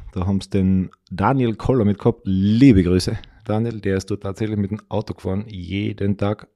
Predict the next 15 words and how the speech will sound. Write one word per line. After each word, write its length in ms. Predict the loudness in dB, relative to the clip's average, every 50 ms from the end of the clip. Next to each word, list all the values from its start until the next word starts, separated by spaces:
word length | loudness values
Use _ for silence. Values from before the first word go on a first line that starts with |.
| _
Und 240 | -6 -4 -4 -4 -6 -8
das 200 | -10 -8 -8 -8
ist 180 | -8 -8 -6
schon, 560 | -4 -2 0 0 0 0 -2 -2 -4 -6 -6 -8 -12
also 240 | -8 -6 -6 -6
für 220 | -6 -6 -8 -8 -2
alles 280 | 2 2 2 2 0 -2
rund 180 | -4 -2 -2 -2
um 60 | -2
und 100 | -2 -2 -4
um 120 | -6 -4
schon 160 | -4 -4 -4
sehr, 180 | -4 -4 -4 -4
sehr 140 | -4 -6 -8
anstrengend. 400 | -10 -10 -10 -12 -12 -12 -14 -20